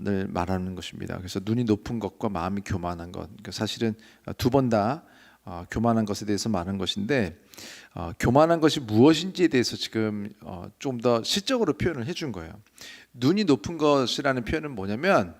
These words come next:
지금 정상적인 위치에 있지 않은 거예요. 지금 눈이, 어, 건강하고 건전하고 정상적이고 하나님이 만드신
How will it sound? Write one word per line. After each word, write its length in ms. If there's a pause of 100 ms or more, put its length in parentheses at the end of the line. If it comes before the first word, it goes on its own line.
(120)
지금 180
정상적인 680
위치에 380
있지 340
않은 420
거예요. 220 (760)
지금 320
눈이, 480 (540)
어, 80
건강하고 960
건전하고 880
정상적이고 1120 (140)
하나님이 380
만드신 460